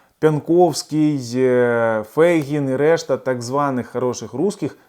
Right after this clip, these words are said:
знищувати ворога не хочуть. Бояться і не будуть, бо вони воюють за Кремль. І дуже дивно, коли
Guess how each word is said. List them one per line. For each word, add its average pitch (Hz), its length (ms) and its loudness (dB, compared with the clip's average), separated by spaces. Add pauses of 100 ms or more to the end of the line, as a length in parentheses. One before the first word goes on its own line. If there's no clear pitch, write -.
знищувати 120 720 -6
ворога 143 380 -2
не 120 140 -4
хочуть. - 680 -8 (320)
Бояться 139 760 -4
і 147 80 -6
не 151 140 -4
будуть, 135 560 -6
бо 101 180 -10
вони 147 240 -2
воюють 143 600 -2 (100)
за 110 240 -4
Кремль. 117 480 -6 (100)
І 101 60 -14
дуже 202 400 -2
дивно, 135 460 0
коли 135 360 -6